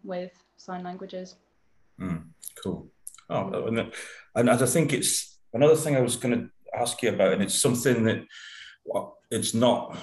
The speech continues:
Speaker 2: it kind of relates to language, but not a friend, an old friend of mine. Um, he was, a, he's a polyglot. Um,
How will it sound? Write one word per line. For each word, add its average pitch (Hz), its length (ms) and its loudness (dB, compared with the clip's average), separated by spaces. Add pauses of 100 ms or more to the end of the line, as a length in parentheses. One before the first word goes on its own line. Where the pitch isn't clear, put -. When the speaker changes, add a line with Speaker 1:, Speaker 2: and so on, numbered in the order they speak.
(100)
Speaker 2:
it 101 180 -2
kind 110 140 0
of 104 60 2
relates 104 580 2
to 104 80 -2
language, 92 880 0 (180)
but 87 100 -4
not 92 260 -2
a - 40 -10
friend, 113 300 2
an 95 340 0
old 104 200 2
friend 92 280 2
of 87 60 0
mine. 82 340 -2 (100)
Um, 87 520 0
he 92 380 0
was, 90 260 -4
a, - 160 -8 (160)
he's 95 120 -4
a 92 180 -8
polyglot. 92 720 0 (720)
Um, 82 500 -4